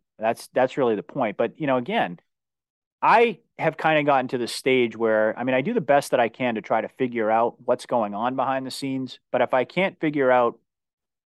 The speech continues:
all the details, which basically nobody can, what I tend to focus on is what's the end result here? You know, we don't ne-, necessarily know who's pulling all the strings, but what's the end result? What's happening as the result of all of these news stories that maybe we don't understand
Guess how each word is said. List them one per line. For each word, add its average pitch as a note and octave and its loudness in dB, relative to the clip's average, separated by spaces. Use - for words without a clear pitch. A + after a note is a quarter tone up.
all C#3 4
the A#2+ -4
details, G#2 -4
which A#2 -10
basically B2+ -4
nobody A#2 0
can, B2 -4
what C3 2
I D#3 6
tend D#3 0
to C#3 2
focus B2 0
on A2+ 0
is G#2 -4
what's D3 0
the E3 0
end D3 0
result C3 -2
here? - -20
You A#2+ -12
know, G2+ -6
we A#2+ -2
don't E3 0
ne-, D#3 0
necessarily F3 2
know E3 4
who's D3+ 0
pulling F3+ 0
all E3 4
the B2+ -2
strings, G3 -2
but D3 0
what's G#3 -4
the G#3 -10
end E3+ -2
result? B2 -4
What's D3+ -2
happening D3 -2
as C3 -2
the B2+ -8
result A#2 -2
of G#2+ -2
all G#2+ 2
of A2 -6
these A2+ -12
news B2 -6
stories F#2 -6
that F#2 -10
maybe A3 -4
we A#3 -4
don't G#3 2
understand D#3+ -4